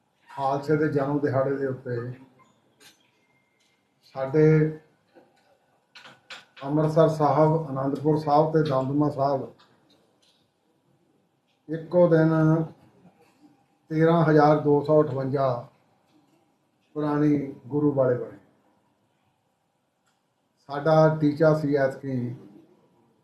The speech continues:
ਕਿ ਸਾਰਿਆਂ ਨੂੰ ਅਨੰਦਪੁਰ ਸਾਹਿਬ ਇਕੱਠੇ ਕੀਤਾ ਜਾਵੇ,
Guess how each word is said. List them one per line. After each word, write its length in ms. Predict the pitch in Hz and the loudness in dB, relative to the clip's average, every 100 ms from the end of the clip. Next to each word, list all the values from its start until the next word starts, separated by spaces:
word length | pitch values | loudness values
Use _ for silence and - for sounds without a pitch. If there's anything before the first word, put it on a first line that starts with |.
| _ _ _ _ _ _ | _ _ _ _ _ _
ਕਿ 80 | 165 | -8
ਸਾਰਿਆਂ 440 | 156 135 135 147 160 | -4 0 2 2 2
ਨੂੰ 160 | 156 151 | 2 0
ਅਨੰਦਪੁਰ 400 | 135 127 147 147 | -2 -4 -4 -4
ਸਾਹਿਬ 300 | 143 151 147 | -2 0 0
ਇਕੱਠੇ 280 | 131 - 135 | -6 -8 -8
ਕੀਤਾ 340 | 135 135 131 | -8 -4 -2
ਜਾਵੇ, 480 | 131 120 127 147 | -2 -4 -4 -6